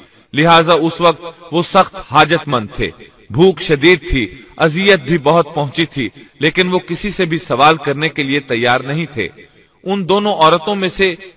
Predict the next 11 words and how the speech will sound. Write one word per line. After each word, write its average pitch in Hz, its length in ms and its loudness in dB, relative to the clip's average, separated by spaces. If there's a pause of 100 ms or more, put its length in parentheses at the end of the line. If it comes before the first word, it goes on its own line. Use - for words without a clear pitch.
एक 175 260 4
ने 185 140 -2
उनकी 175 380 -8
दुआ 147 260 4
के 151 160 -4
अल्फाज 147 360 0
सुन 165 300 -8
लिए। 104 300 -4 (480)
दोनों 180 360 0
अपने 156 300 -4
वालिद 131 360 2